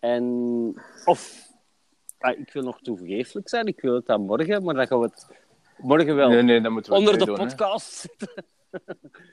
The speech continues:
Speaker 2: Eh.
Speaker 1: Maar gewoon een fruit dat we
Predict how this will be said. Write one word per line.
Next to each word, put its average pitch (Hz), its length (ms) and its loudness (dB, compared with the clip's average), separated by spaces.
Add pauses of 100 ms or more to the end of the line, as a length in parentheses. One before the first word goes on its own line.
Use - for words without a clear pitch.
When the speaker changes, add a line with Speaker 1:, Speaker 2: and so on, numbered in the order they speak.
(1000)
Speaker 2:
Eh. 113 120 -8 (180)
Speaker 1:
Maar 110 360 0
gewoon 180 360 0 (220)
een 240 220 2
fruit - 560 -8 (240)
dat 139 240 -2
we 139 160 -4